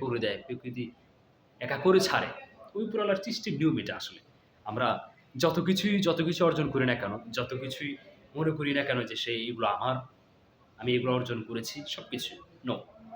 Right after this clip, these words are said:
আমার ভালো কাজটুকু আমার থাকবে, আমার ভালো চিন্তাটুকু আমার থাকবে, আমার ভালো অর্জনটুকু আমার থাকবে। হয়তো আমার এই ভালো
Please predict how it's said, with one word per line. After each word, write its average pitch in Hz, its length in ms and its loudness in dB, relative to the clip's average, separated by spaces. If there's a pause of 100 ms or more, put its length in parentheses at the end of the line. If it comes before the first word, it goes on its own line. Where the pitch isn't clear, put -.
(680)
আমার 139 220 2
ভালো 120 200 0
কাজটুকু 127 380 -10 (100)
আমার 92 220 -8
থাকবে, - 240 -20 (880)
আমার 123 220 0
ভালো 120 220 -2
চিন্তাটুকু 131 420 -8 (100)
আমার 95 200 -8
থাকবে, - 240 -20 (1200)
আমার 123 200 2
ভালো 120 200 -2
অর্জনটুকু 123 480 -4
আমার 95 200 -8
থাকবে। - 180 -20 (1200)
হয়তো 180 200 4 (100)
আমার 180 180 4
এই 175 100 4
ভালো 160 140 4